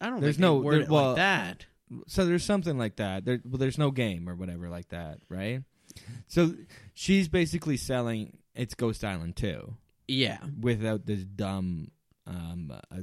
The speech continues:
Speaker 2: Ghost of Survivor Past
Speaker 1: Mm-hmm.
Speaker 2: deal. Um,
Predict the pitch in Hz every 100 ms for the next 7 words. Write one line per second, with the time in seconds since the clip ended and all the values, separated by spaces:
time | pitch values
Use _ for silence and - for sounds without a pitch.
0 | - - 104 104 104 90 - 90 85 85
1 | 82 92 80 - 117 110 - - 80 78
2 | 87 - _ _ - _ _ - 82 78
3 | 78 78